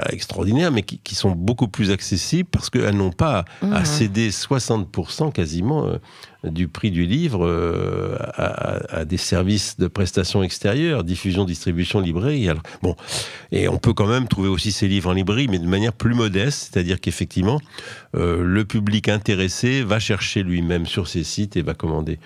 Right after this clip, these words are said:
Speaker 1: On trouve dans, disons, deux cents librairies de qualité en France aussi ces livres, mais enfin, deux cents librairies sur plusieurs milliers de librairies,
Speaker 2: Ouais.
Speaker 1: c'est peu,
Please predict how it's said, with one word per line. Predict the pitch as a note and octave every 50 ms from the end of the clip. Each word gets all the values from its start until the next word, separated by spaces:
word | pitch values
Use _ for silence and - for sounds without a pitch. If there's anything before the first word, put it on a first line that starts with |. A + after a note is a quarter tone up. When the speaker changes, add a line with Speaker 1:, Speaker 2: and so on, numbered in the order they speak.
| - - - - -
Speaker 1:
On | - -
trouve | - - A2 G#2+ G#2 F2+
dans, | D#2 E2 E2+ F2 E2+ E2+ F2 E2 D2
disons, | B1+ B1+ E2+ D#2+ E2+ F#2+ F#2 F2
deux | D#2 - G2+ F#2+
cents | - - F#2 F2+
librairies | F2 E2+ D2+ D#2+ D#2+ D#2 E2+ E2+ D2+
de | D2 D#2
qualité | - - F2+ D#2+ E2 D#2 - F2
en | D2+ D2 D2+
France | - - G#2+ G#2+ G2+ -
aussi | F2+ D#2+ - - F2+
ces | E2 - G#2+
livres, | G2+ A2+ A2+ G2+ F2+
mais | E2
enfin, | D#2+ - D#2+ - - - - - - - -
deux | F#2+ F#2
cents | - G#2 G2
librairies | G2 F#2+ F2 F#2 F#2 G#2 F#2+
sur | - - D#2+
plusieurs | D2+ - F#2 E2 D2+ F2+ E2+
milliers | E2+ E2+ D#2 E2 E2+
de | D#2 D#2+ D#2+
librairies, | D2+ D#2 F2+ E2+ - D2 C#2+ D#2+ G2+
Speaker 2:
Ouais. | D#3+ D#3 D#3 D3
Speaker 1:
c'est | C#3+ C3
peu, | A#2+ G#2 F2+